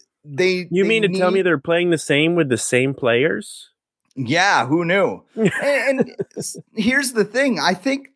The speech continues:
Speaker 1: what the Vikings did, and maybe even ownership, was just like, "Okay,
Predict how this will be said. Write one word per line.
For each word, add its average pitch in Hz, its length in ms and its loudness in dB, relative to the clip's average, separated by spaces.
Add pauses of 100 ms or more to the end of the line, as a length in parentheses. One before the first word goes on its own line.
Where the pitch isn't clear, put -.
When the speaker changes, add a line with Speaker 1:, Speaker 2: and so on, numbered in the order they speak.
Speaker 1:
what 190 200 -2
the 180 80 2
Vikings 170 540 -2
did, 233 260 2
and 147 160 -2
maybe 156 260 0
even 156 240 2
ownership, 160 640 2
was 131 160 0
just 143 200 -2
like, 139 280 0 (400)
"Okay, 117 680 -2